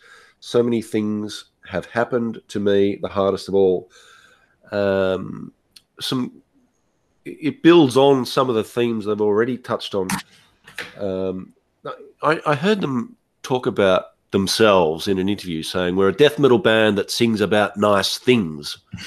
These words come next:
Which is an, a nice break from, from, uh, I mean, most death metal bands kind of sing about rubbish or just kind of try to shock you. These, these actually,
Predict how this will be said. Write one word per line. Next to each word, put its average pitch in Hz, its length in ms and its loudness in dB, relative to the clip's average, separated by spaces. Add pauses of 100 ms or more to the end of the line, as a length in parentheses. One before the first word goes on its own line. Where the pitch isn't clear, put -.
(1300)
Which 101 240 0
is 87 140 -4
an, 90 140 -2 (120)
a 98 60 -2
nice 98 460 0 (200)
break 110 320 2
from, 90 320 -8 (100)
from, 87 540 -10 (640)
uh, 101 220 -14
I 92 60 -10
mean, 98 140 -2
most 104 320 0
death 90 200 -4
metal 90 160 0
bands 85 340 -2
kind 87 200 -4
of 80 180 -8
sing - 180 -2
about 80 240 0
rubbish 90 480 2
or 82 220 0
just 85 220 -4
kind 87 160 -4
of 73 100 -10 (1120)
try 98 180 2
to 82 60 2
shock - 400 2
you. 78 200 0
These, 95 300 4
these 104 180 2
actually, - 340 -4